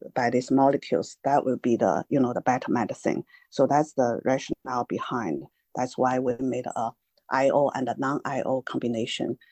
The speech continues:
So, so I think any, uh, bispecific antibodies, or even we are talking about in the future, we're talking about A D C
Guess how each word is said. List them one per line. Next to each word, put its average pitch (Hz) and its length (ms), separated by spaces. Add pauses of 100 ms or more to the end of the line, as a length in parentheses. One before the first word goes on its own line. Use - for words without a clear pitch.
(120)
So, - 420
so - 160
I 139 100
think 185 300
any, 220 500
uh, 139 320
bispecific 135 680
antibodies, - 880 (300)
or - 160
even 156 320
we 135 80
are 131 80
talking 143 300
about 127 240
in 131 100
the 123 80
future, 135 340
we're 127 120
talking - 280
about 123 400
A 139 100
D 139 140
C 139 420